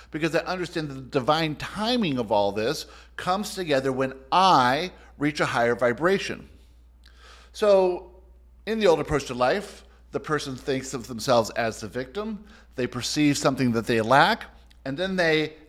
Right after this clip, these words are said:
effort and struggle their way to make that thing happen. And when that thing happens, they feel satisfied for a tiny bit of time,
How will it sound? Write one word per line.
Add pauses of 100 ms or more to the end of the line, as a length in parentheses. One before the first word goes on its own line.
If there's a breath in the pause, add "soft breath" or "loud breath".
(100)
effort
and
struggle
their
way (300 loud breath)
to
make
that
thing
happen. (840 loud breath)
And
when
that
thing
happens,
they
feel
satisfied
for
a
tiny
bit
of
time,